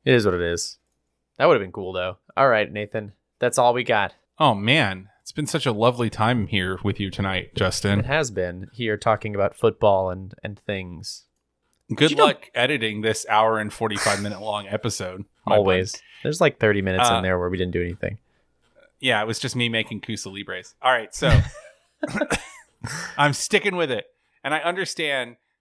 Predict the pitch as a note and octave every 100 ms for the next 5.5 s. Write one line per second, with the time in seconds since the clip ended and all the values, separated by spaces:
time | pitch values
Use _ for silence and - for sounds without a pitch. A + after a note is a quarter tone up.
0 | - B2+ - D#3 D3 C#3+ B2 C3 C3 -
1 | B2+ A#2 A2 G#2+ - A2 A#2+ A#2 A#2 A#2
2 | A2 A2 G#2+ - G#2+ G#2 F#2+ G#2 G2+ G2
3 | G2 G2 G2+ A#2 G#2+ G#2 G2+ G2+ G2 F2+
4 | - F#2 F2 - F2+ F2+ F2 G#2+ G#2+ A#2
5 | A#2+ - G2 F#2+